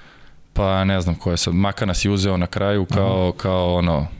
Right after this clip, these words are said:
Speaker 1: za, za prvi tim, ovaj, tu su napravili neku, neku ekipu gde s-, gde je opet bio fokus na nama.
Speaker 2: Mhm.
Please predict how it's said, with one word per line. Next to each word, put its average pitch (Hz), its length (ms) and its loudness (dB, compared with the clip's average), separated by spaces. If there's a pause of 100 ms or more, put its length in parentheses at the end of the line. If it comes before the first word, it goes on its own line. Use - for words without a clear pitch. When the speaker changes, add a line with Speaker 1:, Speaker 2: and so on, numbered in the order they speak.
(120)
Speaker 1:
za, 90 260 0
za 90 200 -2
prvi 92 300 0
tim, 101 320 2
ovaj, 90 580 0
tu 95 160 -2
su 92 140 -2
napravili 90 500 0
neku, 87 480 0 (300)
neku 95 340 -2
ekipu 104 440 -2
gde 95 160 0
s-, - 240 -2
gde 92 100 -2
je 92 60 2
opet 113 260 -2
bio 107 180 0
fokus - 760 -4 (100)
na 101 400 0 (440)
nama. 92 320 -2 (520)
Speaker 2:
Mhm. 90 320 4